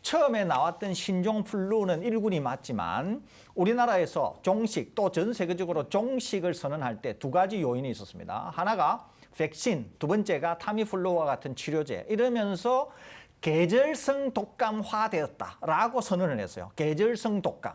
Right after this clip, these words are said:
그러니까 계절성 독감으로서의 인플루엔자는 사 급이거든요. 그러니까 신종플루는 일 군, 계절성 독감으로서의,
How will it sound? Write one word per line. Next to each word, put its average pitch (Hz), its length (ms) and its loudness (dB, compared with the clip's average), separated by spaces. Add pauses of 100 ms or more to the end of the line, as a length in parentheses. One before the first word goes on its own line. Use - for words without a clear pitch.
(160)
그러니까 175 420 0 (380)
계절성 277 720 2
독감으로서의 214 1120 0
인플루엔자는 170 1120 0
사 - 220 -4
급이거든요. 95 640 -6 (100)
그러니까 196 640 -2 (320)
신종플루는 240 1040 2
일 170 280 4
군, 139 300 0 (380)
계절성 269 640 2
독감으로서의, 214 1500 2